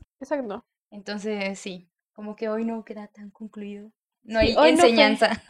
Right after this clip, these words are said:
Speaker 1: no hay una enseñanza el día de hoy,
Speaker 2: Perdón,
Speaker 1: pero
Speaker 2: amigos, les
Speaker 1: simplemente
Speaker 2: fallamos.
Speaker 1: queríamos hablar sobre teorías y ya está.
Speaker 2: Y que también les volara la mente un poco.
Speaker 1: Exacto, como a nosotras.
Speaker 2: Ujú.
Speaker 1: Y,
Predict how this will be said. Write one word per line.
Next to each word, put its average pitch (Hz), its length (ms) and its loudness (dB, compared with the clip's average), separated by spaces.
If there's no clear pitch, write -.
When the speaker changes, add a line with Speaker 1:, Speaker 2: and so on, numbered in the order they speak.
Speaker 1:
no 277 120 2
hay 330 140 2
una 359 100 2
enseñanza 220 480 -4
el 214 60 -2
día 208 120 0
de 208 140 -2
hoy, 214 80 0
Speaker 2:
Perdón, 220 220 4
Speaker 1:
pero 214 120 2
Speaker 2:
amigos, 196 220 0
les - 140 2
Speaker 1:
simplemente 311 200 4
Speaker 2:
fallamos. 196 120 4
Speaker 1:
queríamos 247 320 2
hablar 202 260 2
sobre 190 260 -4
teorías 240 520 -6
y 147 100 -18
ya - 100 -18
está. - 140 -20
Speaker 2:
Y 208 100 -14
que - 80 2
también 208 280 0
les 196 120 -6
volara 190 280 0
la 180 100 0
mente 185 280 -8
un 175 100 -14
poco. 214 320 -20
Speaker 1:
Exacto, - 300 -10
como 226 180 -14
a 208 60 -6
nosotras. 202 480 -12
Speaker 2:
Ujú. 220 500 -8
Speaker 1:
Y, 311 580 -6